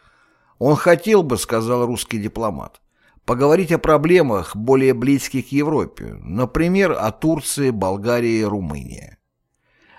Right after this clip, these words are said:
«Советское правительство, — сказал Молотов, —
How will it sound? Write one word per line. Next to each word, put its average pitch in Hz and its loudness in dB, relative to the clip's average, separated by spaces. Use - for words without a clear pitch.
«Советское 160 2
правительство, — 147 -2
сказал 110 -2
Молотов, — 90 -4